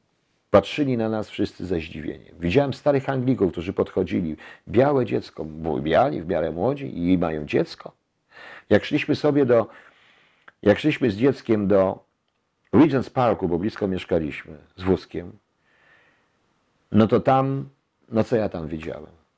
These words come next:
Rodziny właśnie generalnie muzułmańskie, pełne klany rodzinne,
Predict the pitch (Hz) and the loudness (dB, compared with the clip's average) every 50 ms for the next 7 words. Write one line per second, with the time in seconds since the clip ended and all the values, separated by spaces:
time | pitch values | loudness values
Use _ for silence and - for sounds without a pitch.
0 | _ _ 95 92 113 107 101 123 135 117 101 92 82 78 87 87 87 - - 92 | _ _ 2 4 4 4 4 0 0 0 0 0 0 0 0 -2 -2 -2 -6 -8
1 | 90 80 85 80 82 82 92 95 98 98 98 95 87 82 78 73 69 80 73 78 | -4 -4 -4 -2 0 2 4 4 4 4 2 0 -2 -4 -6 -6 -6 -6 -6 -4
2 | 87 90 90 85 - - 78 78 - - - 104 104 101 98 98 95 87 - - | -2 -4 -4 -4 -4 -6 -6 -6 2 4 4 4 6 4 2 -2 -6 -10 -8 -2
3 | 90 95 104 92 92 95 82 80 73 73 76 90 98 98 92 90 90 90 90 90 | 0 2 2 2 2 0 -2 -2 -4 -4 -4 -2 -2 -2 -2 -4 -6 -6 -8 -8